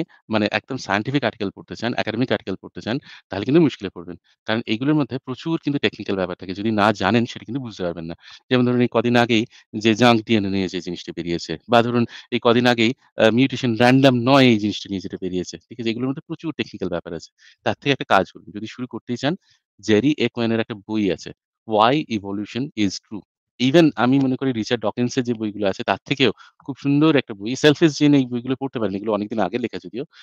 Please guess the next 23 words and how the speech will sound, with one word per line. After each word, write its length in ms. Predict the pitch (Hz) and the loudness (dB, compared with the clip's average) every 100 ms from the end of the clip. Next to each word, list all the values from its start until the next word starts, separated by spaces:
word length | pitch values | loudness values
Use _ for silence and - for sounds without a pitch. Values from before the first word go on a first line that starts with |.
| - _ - | -20 _ 0
আপনি 220 | 104 143 - | 0 2 2
এই 100 | 147 | 2
বইটা 200 | 147 120 | 4 0
দিয়ে 140 | 101 - | -4 -8
শুরু 160 | - | -14
করুন, 200 | - 87 82 | -18 -16 -12
Why 260 | 98 98 120 156 - | 2 4 4 2 -6
Evolution 480 | 98 95 98 - 131 | -6 -6 -6 -8 -8
Is 140 | 104 95 | -6 -6
True। 220 | - 110 - _ _ - | -8 -14 -16 _ _ -2
এই 100 | 123 | 0
বইটা 280 | 147 120 95 151 _ _ _ _ | 2 2 0 -2 _ _ _ _
বাংলা 400 | - 101 117 139 147 | 4 6 8 6 6
অনুবাদ, 380 | 117 90 80 - _ _ | 4 0 -2 -4 _ _
সেই 260 | - 160 185 | -2 2 2
বই 160 | 175 170 | 2 0
বলে 160 | 143 131 | 0 0
একটা 180 | 113 110 | 0 -2
অ্যাপ 220 | - 92 92 | 0 0 0
আছে। 180 | 85 78 | -8 -10
সেখানে 260 | - - 113 | -12 -6 -6
চল্লিশ 380 | - 120 143 - | -4 -2 -2 0
টাকায় 280 | 107 95 | -2 0